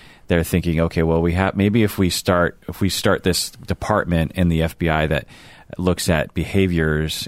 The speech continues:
and psychology, and, uh, behavioral science unit is what it's called, uh, so that they can find them and stop them." And it's mainly, the show mainly focuses on two F B I agents, Holden and Tench,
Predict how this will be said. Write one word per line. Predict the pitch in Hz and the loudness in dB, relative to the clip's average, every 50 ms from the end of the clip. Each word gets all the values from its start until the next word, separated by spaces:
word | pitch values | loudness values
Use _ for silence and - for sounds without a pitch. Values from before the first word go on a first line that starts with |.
| - | -6
and | - 80 82 78 76 76 76 71 | -4 -2 0 0 0 0 -2 -4
psychology, | - - 76 71 - - - 98 92 90 82 67 71 69 71 76 80 - - - - - - - - - - - _ - | -4 -4 -6 -4 -4 -2 0 2 2 2 0 -2 -2 -4 -4 -4 -6 -10 -16 -20 -20 -20 -20 -20 -20 -20 -20 -20 _ -2
and, | 95 87 85 82 82 80 80 78 78 76 - - - | 0 0 2 2 2 2 2 0 -2 -4 -6 -12 -12
uh, | - - - - - | -12 -12 -12 -6 -4
behavioral | 87 87 92 78 82 80 | 0 0 0 0 0 -2
science | - - - 98 90 87 85 82 - - | -2 0 0 2 2 2 2 0 -2 -4
unit | 71 71 69 65 - | -4 -4 -4 -6 -8
is | 71 - | -8 -8
what | 78 73 | -8 -8
it's | 67 - | -8 -8
called, | - - 71 69 69 71 - - - - - - - - - - | -6 -4 -2 -2 -2 -2 -4 -8 -20 -20 -20 -20 -20 -20 -18 -16
uh, | - - | -12 -8
so | - - 90 | -2 0 0
that | 82 82 | 2 0
they | 80 | 0
can | - 87 80 | 0 0 -2
find | 76 - 82 80 80 78 | 0 0 0 0 0 0
them | 76 69 | -2 -2
and | 69 - | -4 -6
stop | - - 78 78 80 - | -4 -2 -2 -2 -2 -4
them." | - 65 71 - | -4 -6 -6 -4
And | - 90 85 | -2 0 0
it's | 85 85 - - - - | 0 -2 -2 -6 -4 0
mainly, | 110 107 107 101 98 90 87 76 | 2 2 4 4 4 2 2 2
the | - 92 87 | 0 0 0
show | - - 101 90 | 2 2 2 2
mainly | 87 90 87 87 85 80 | 4 4 2 2 2 0
focuses | - - 85 82 82 78 87 78 76 | 0 0 0 0 0 -2 -4 -2 0
on | 80 80 78 | 0 0 0
two | - 151 147 120 | 2 2 4 4
F | 92 - - | 2 2 0
B | - 82 | 0 0
I | 78 76 76 | 0 2 0
agents, | 76 73 73 76 - 80 78 80 - - - - - - - - | 0 0 0 0 0 -2 -2 -4 -4 -8 -14 -20 -20 -20 -14 -4
Holden | - 101 98 95 90 92 85 82 80 - | 0 0 2 2 2 2 2 0 -2 -2
and | - 82 80 78 73 | -2 -2 -2 -2 -2
Tench, | - - - 90 85 80 78 - - | -2 -2 0 0 2 2 0 -4 -8